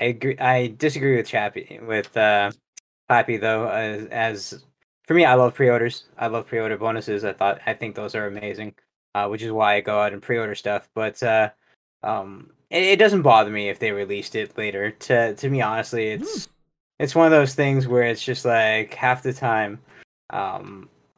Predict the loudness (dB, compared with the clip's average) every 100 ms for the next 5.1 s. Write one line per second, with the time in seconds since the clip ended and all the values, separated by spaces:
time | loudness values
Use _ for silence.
0 | -4 -2 -4 -8 -8 -8 -10 -10 -14 -10
1 | -6 -4 0 0 0 -2 -4 -2 -2 -2
2 | -2 -6 -4 -2 -2 -6 -6 -8 -10 -10
3 | -14 -14 -12 -4 0 0 0 0 0 0
4 | 2 2 2 -2 -4 -6 -6 -6 -6 -8